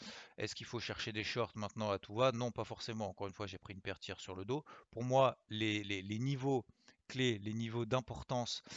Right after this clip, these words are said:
les niveaux, euh, qu'il faut rompre si on a plutôt de sa stratégie baissière, ou alors des niveaux qu'il ne faut pas rompre si on est plutôt dans des stratégies haussières, et pour le moment vous avez entièrement de raison de le privilégier si tel est le cas,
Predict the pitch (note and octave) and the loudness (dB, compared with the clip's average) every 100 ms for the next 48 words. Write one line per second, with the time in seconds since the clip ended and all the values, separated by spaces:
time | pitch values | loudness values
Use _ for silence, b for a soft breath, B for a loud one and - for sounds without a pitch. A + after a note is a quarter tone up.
0 | B B - A2 A#2+ A#2+ A2+ B2 C3 B2+ | B B -4 0 2 0 0 4 6 6
1 | B2 G2 F#2 F#2 G2+ G#2 G#2+ A2 - - | 4 2 4 2 -2 -4 -6 -8 -10 -12
2 | A2+ A2 G#2+ G#2 - - - - C3+ C#3+ | -12 -10 -10 -10 -12 -10 -8 -2 0 6
3 | F3+ C#3+ - A#2+ A2+ A2 - C3 A2+ - | 6 6 0 -2 0 -2 -2 -4 -2 -2
4 | G#2+ - A2 A2+ G#2 A#2 A#2 C#3 B2 G#2+ | -4 -4 -2 -2 -2 -2 -2 4 2 2
5 | A#2 B2 C3+ C3+ A2+ F#2+ G2+ A2+ A#2 B2 | 6 8 8 8 6 4 -2 -2 0 -2
6 | - A2+ - A#2 B2 A2 B2+ A2 - G2+ | -2 -6 -4 -4 0 0 0 -2 -4 -6
7 | G2 - G#2+ G2+ F#2+ - G#2 - G2 G2 | -8 -6 -4 -4 -4 -4 -6 -4 -6 -6
8 | F2+ - C#3+ - F#2 G#2 A#2+ F#2+ E2 - | -4 0 0 -2 -8 -4 -4 -6 -8 -8
9 | A2+ A2 G#2+ G2+ G2+ G2+ F#2+ - G2 G2 | -6 -4 -2 -2 -2 -4 -10 -8 -6 -6
10 | G2+ - F#2 F2+ - C#3 | -8 -8 -8 -8 -4 -4